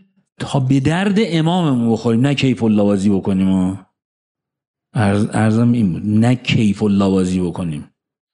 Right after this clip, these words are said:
باید خودسازی بکنیم. برای اون "طائفة من الذین معی والذی خبث لا یخرج الا نکدا کذالک نصرف الآیات لقوم یشکرون." اینجوری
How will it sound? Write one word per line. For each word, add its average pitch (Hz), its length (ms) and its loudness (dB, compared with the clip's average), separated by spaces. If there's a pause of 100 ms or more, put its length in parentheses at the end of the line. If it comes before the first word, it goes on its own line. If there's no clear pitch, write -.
(400)
باید 110 160 -4
خودسازی 104 560 -2
بکنیم. 85 480 -4 (400)
برای 117 440 0
اون 160 300 0
"طائفة 110 540 -4
من 98 180 0
الذین 90 440 -4
معی 85 280 -10 (580)
والذی 123 420 2
خبث 104 400 -6
لا 117 240 -2
یخرج 104 260 -8
الا 101 280 -4
نکدا 156 600 0 (460)
کذالک 104 560 0
نصرف 107 760 0
الآیات 95 460 -4
لقوم 87 380 -6
یشکرون." 87 580 -8 (480)
اینجوری 104 580 0